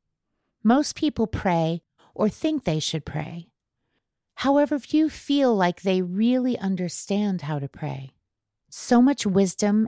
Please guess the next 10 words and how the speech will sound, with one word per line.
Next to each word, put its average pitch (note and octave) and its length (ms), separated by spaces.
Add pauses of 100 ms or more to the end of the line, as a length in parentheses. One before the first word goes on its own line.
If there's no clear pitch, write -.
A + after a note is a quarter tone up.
and E3+ 140
instruction E3 680
is D#3+ 200
packed - 500
into F3 300
these D#3 240
next D#3 420
few F3 260
familiar D#3 640
verses. - 720